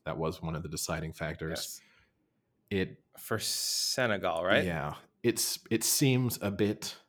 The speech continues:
Speaker 1: arbitrary.
Speaker 2: This was, yeah, this was gonna be my question to you: is, what, is this what you think it should get down to?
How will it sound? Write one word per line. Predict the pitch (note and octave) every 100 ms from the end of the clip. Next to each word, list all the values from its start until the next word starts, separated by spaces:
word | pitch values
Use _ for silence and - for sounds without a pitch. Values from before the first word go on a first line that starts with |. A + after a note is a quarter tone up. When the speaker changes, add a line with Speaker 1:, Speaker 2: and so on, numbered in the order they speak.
| _ _ _ _ _ _ _ _ -
Speaker 1:
arbitrary. | F#2+ G2+ - A2+ A#2 C#3+ - - _ -
Speaker 2:
This | C3
was, | C#3 A#2 - _ _ _ _ _
yeah, | A2 F#2+
this | F2 C3
was | D#3+
gonna | D3 D3
be | C3+
my | C3+
question | B2 C3+ - A2+
to | B2
you: |
is, | A#2 F#2 G2 F#2+ - _ _ - - _ _ - - _ _
what, | - A#2+ C#3+ - - _ -
is | C3 A2+
this | C#3 C3+
what | C3 C3
you | A#2+ B2+
think | B2 B2+ A2+
it | A#2
should | - A2+
get | A2 -
down | A2 A#2
to? | D3 D#3+